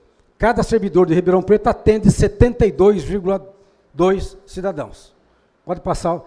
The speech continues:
Isso é, é qualidade de vida. Por isso que Araraquara é a décima quarta do Brasil e a sétima do est-, um dos índices de qualidade de vida. Ou seja,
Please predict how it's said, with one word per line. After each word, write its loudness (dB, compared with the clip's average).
Isso -4
é, 0
é -4
qualidade 0
de -2
vida. -4
Por -8
isso -10
que -4
Araraquara 0
é -6
a -2
décima 0
quarta -4
do -4
Brasil -4
e -4
a 0
sétima -2
do -8
est-, -14
um 4
dos -4
índices -4
de -8
qualidade -4
de -6
vida. -10
Ou 4
seja, 0